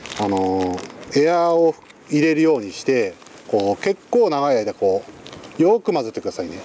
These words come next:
そうしたものを使ってました。一対一です。で、えー、水が十五シーシーで、で、えー、粉、これの粉ですね。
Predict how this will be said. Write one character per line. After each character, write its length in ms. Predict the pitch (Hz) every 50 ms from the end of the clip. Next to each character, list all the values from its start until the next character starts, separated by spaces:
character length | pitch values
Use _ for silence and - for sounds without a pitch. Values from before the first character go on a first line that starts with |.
| - - - - - - -
そ 180 | - 202 208 208
う 60 | 208
し 120 | 190 - -
た 160 | - 220 214
も 140 | 208 208 214
の 80 | 226
を 440 | 220 208 214 214 254 262 196 - - - - - -
使 140 | - - 147
っ 60 | 139
て 140 | - - 117
ま 100 | 107 101
し 60 | -
た。 80 | - - - - - - - - - 160
一 60 | 131
対 260 | - - 160 254 -
一 120 | - -
で 100 | - 87
す。 220 | - - - - - - - - - - - - - -
で、 180 | 202 175 135 - - - - - -
え 1300 | 139 135 131 127 127 123 120 117 117 113 113 113 110 110 110 107 107 104 104 104 104 101 101 98 98 95
ー、 920 | 101 - - - - - - - - - - - - - - - - -
水 260 | 143 151 147 160 196
が 320 | 202 247 277 233 123 101 110 107 104
十 260 | 107 131 151 151 143
五 140 | 135 147 131
シ 220 | - - 139 131
ー 20 | 120
シ 200 | - - 147 123
ー 60 | 104
で、 340 | 95 131 151 139 113 - - - - - - - - - - - - - - - - - - - - - - - - - - - -
で、 300 | - 185 196 170 127 107 - -
え 840 | 117 113 113 110 107 107 104 104 101 101 98 98 95 92 92 90 87 - - - - - - - - - - - - - - - - - -
ー、 60 | -
粉、 100 | - 160 160 160 - -
こ 80 | - 139
れ 80 | 135
の 100 | 135 135
粉 160 | - - - 151
で 260 | 156 147 127 104 92
す 120 | - -
ね。 120 | 123 123